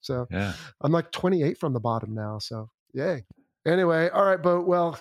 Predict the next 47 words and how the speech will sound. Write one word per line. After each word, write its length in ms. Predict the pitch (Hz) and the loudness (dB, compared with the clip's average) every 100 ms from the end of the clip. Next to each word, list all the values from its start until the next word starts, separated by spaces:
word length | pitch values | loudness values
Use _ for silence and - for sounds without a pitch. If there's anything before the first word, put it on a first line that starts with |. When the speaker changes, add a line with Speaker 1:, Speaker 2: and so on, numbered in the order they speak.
| - | 0
Speaker 1:
gosh, 300 | 175 147 175 | 2 2 0
I 100 | 165 | 2
don't 80 | 170 | 4
know 60 | |
about 180 | 165 170 | 2 2
you, 200 | 165 180 | 2 2
but 100 | 160 | 2
we 160 | 160 156 | 0 0
probably 360 | - 185 170 | 2 2 2
need 160 | 165 170 | 2 2
to 60 | 147 | 4
wrap 260 | 160 170 | 2 2
this 200 | 156 - | -2 0
year 220 | 160 160 | 2 4
up 240 | 156 196 143 | 4 2 0
and 180 | 131 143 | 2 2
this 260 | 143 - _ 156 | 0 -8 _ -2
little 240 | 151 147 | 0 0
bonus 460 | 127 147 208 - 135 | 2 2 2 0 0
up. 180 | 151 | 0
So 760 | - 147 139 139 139 139 143 139 | 0 0 2 2 2 2 2 2
what 160 | 135 151 | 2 2
else 220 | 180 - | 2 2
is 140 | 196 220 | -2 0
there? 260 | 220 123 _ _ _ _ _ - | 0 0 _ _ _ _ _ 0
Speaker 2:
This 180 | 90 113 | 2 2
has 100 | - | 2
been 160 | 113 | 2
a 40 | 101 | 0
blast. 580 | 85 90 90 80 - - | 2 2 2 0 -6 -8
You 60 | 87 | -4
know, 160 | 85 | 0
it's 180 | 87 - | 0 0
been 200 | 110 104 | 0 2
busy, 400 | 92 87 80 71 | 0 0 -4 -8
and 320 | 82 82 80 - - | -8 -8 -10 -14 -10
we 180 | 85 | -6
talked 280 | 85 87 - | 0 0 0
about 140 | 87 85 | -4 -4
the 80 | |
grind, 320 | 80 82 82 80 | -4 -4 -2 -4
obviously, 440 | 80 78 - 80 | -6 -6 -6 -6
but 220 | 80 78 - | -6 -8 -2
it 80 | 95 | 0
has 120 | 107 | 2
been 160 | 101 101 | 0 0
a, 180 | 95 | 0